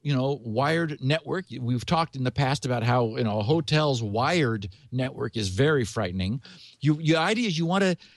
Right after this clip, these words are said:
you just don't trust where you are. So this, so a V P N gets you to somewhere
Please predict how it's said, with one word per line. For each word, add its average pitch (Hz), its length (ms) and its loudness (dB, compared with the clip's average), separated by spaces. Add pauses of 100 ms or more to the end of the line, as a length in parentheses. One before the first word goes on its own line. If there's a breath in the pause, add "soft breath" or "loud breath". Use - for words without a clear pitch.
(180 loud breath)
you 135 80 -2
just 233 180 2
don't 226 200 0
trust - 440 -2
where 185 180 0
you 147 300 -2
are. 107 520 -2 (220 soft breath)
So 160 220 2
this, 226 340 0 (160)
so 165 180 2
a 147 60 4
V 233 200 -2
P 214 240 2
N 185 200 2 (280 soft breath)
gets 220 360 0
you 185 380 2 (280)
to 151 120 0
somewhere 160 460 4